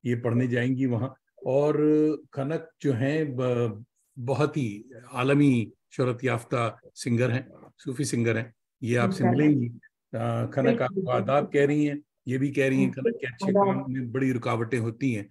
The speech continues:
Speaker 1: खनक,
Speaker 2: हम्म।
Speaker 1: I would request you कि जब आप जाएं अलीगढ़, तो आप सादिया बाजी से जरूर
Speaker 2: <laughs>
Speaker 1: मिलें। और
Speaker 2: बिल्कुल, बिल्कुल।
Speaker 1: हाँ,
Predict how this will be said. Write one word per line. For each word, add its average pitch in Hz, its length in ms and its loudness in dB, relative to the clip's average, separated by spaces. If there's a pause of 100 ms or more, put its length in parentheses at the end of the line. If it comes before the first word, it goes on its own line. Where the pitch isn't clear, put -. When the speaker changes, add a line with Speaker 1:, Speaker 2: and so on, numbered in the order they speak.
(420)
Speaker 1:
खनक, 147 320 -4 (200)
Speaker 2:
हम्म। 151 800 4
Speaker 1:
I 127 260 -2
would 117 200 -4
request 160 460 -2
you 135 120 2 (380)
कि 117 60 -2
जब 123 180 0
आप 120 160 -2
जाएं 135 300 0
अलीगढ़, 123 360 2 (400)
तो 117 60 -6
आप 117 320 -4
सादिया 117 540 -2
बाजी 110 280 -2
से 117 140 -6
जरूर 131 260 2
Speaker 2:
<laughs> 139 60 8
Speaker 1:
मिलें। 123 200 -2 (520)
और 117 360 4
Speaker 2:
बिल्कुल, 302 360 4
बिल्कुल। 175 320 -8 (240)
Speaker 1:
हाँ, 107 260 -10